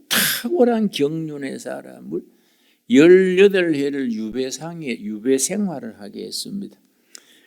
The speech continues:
그 유배지에서 풀 뜯어서 죽 끓여 먹으면서 나라 걱정을 하면서 "이래 가지고는 나라가 망하지 않을 수 없다. 모든 부분 부분 기초가 허물어져 있다."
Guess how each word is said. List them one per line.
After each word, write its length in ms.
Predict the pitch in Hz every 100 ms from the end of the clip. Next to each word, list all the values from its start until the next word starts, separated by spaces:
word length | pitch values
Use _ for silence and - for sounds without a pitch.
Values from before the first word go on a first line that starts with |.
| _
그 160 | 160
유배지에서 1080 | 135 147 160 220 220 190 202 190 - 202 285 - - _ _ _ _ _ _ _
풀 260 | - 196 -
뜯어서 540 | 214 185 180 165 170 - _ _
죽 260 | - 156 _
끓여 260 | 202 165
먹으면서 840 | 139 147 143 143 135 135 135 143 131 - _ _ -
나라 320 | 120 135 123
걱정을 640 | 123 120 - 123 123 117
하면서 580 | 117 117 113 110 - 147 160 _ _ _ _ _ _ _ -
"이래 380 | 180 202 214
가지고는 840 | 190 180 180 185 185 185 180 180 170
나라가 500 | 160 160 156 156 147
망하지 600 | 143 123 127 135 139 139
않을 240 | 123 131 127
수 200 | - 113
없다. 440 | - _ 123 - _ _ _ _ _ _
모든 880 | 120 170 233 285 320 320 330 320 233
부분 520 | 226 269 240 214 185
부분 380 | 185 180 170 143
기초가 540 | - 196 - 208 170
허물어져 720 | 143 - 139 139 151 147 - 135
있다." 520 | 135 _ - -